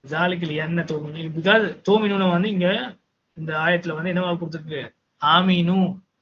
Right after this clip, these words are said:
அம்ரு ஃபார்ம்ல கொடுத்திருக்கனால இது மஜ்சூம்ல இருக்கு. அது ஒரு சின்ன விளக்கம், அது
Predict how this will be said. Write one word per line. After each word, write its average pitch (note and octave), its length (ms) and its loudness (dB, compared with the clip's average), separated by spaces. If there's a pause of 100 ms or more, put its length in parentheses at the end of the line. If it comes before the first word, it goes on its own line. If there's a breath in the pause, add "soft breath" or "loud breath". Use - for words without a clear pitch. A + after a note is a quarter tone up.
(200)
அம்ரு G3 320 -2
ஃபார்ம்ல D#3 280 -8
கொடுத்திருக்கனால C#3 800 -12 (320)
இது C#3 180 -8
மஜ்சூம்ல C3 360 -6
இருக்கு. A#2 220 -10
அது F3 140 -6
ஒரு F3 100 -2
சின்ன F3 160 2
விளக்கம், E3+ 340 4
அது A#2+ 200 -8